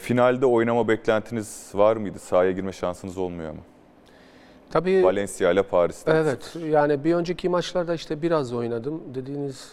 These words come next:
Speaker 2: evet, Bayern Münih'e biraz girmiştim ama son, son dakikalara doğru. Yani ilk on birde oynamayı beklemiyordum ama tabii kulübe de oynama, belki sonradan girmeye bir şekilde bekliyordum ama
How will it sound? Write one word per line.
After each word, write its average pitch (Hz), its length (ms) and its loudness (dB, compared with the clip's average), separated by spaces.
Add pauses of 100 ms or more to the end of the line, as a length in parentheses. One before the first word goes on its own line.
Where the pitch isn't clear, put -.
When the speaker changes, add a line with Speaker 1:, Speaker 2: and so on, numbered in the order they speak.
Speaker 2:
evet, 127 260 -6
Bayern 139 200 2
Münih'e 139 240 0
biraz 123 300 -2
girmiştim 120 460 -6
ama 135 160 -6
son, 143 360 -6
son 147 280 -8
dakikalara 110 460 -4
doğru. 117 260 -2
Yani 196 200 -2
ilk 190 160 -8
on 196 140 0
birde 190 240 0 (140)
oynamayı 190 440 -4
beklemiyordum 185 520 -2
ama 180 140 -4
tabii 170 200 -2
kulübe 175 340 0
de 170 60 2
oynama, 131 320 2
belki 143 240 -2
sonradan 135 460 -2
girmeye 123 340 -4 (260)
bir 139 180 -10
şekilde 120 440 -6
bekliyordum 139 400 -2
ama 196 260 -2